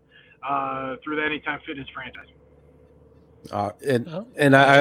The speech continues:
Speaker 3: nice.
Speaker 2: love what he does there. I love the gym
Speaker 3: Mm-hmm.
Speaker 2: itself. I, the place looks amazing. Um, and I get to follow him and everything he does. He does a great job down there. I watch all of his videos, and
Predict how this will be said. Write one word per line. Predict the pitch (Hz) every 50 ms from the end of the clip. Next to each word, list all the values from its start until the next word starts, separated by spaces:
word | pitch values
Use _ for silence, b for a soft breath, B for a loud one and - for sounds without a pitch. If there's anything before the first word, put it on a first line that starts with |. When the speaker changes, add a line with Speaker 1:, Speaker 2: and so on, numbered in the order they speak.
| 143
Speaker 3:
nice. | 135 131
Speaker 2:
love | 143 170 180 160 156
what | 151 135
he | 120
does | 113 127 127 123 113 104 107
there. | 107 101 101 101 107 117 - -
I | 117 120
love | 117 127 131 135 135 120 120 - -
the | - 123 113
gym | 113 127 123 120 120
Speaker 3:
Mm-hmm. | 117
Speaker 2:
itself. | 110 - - - 117 113 113 - -
I, | 113 113 110
the | 104 113
place | - - - 151 147 135 - -
looks | 131 117 - -
amazing. | 113 101 104 113 120 123 113 113 110 107 107 107 b b b b b b b b b -
Um, | 104 104 104 101 101 101 101 - -
and | 127 113
I | 107 113
get | 107 123 120 -
to | 113
follow | 104 - - 120 117 117 117 117 117
him | 113 113
and | 113
everything | 113 113 117 110 - 120 110
he | 113 110
does. | 104 101 110 107 107 104
He | 113 117
does | 127 120 110
a | 104
great | 92 104 110 117 127 127 120 -
job | - - 113 110 110 110 104
down | 110 107 104 104 104 104
there. | 104 101 101 101 98 98
I | 101
watch | 101 104 104 101 - -
all | 107 104
of | 98
his | 95 90 92
videos, | 98 107 101 101 101 101 101 101 101 98 98
and | 92 92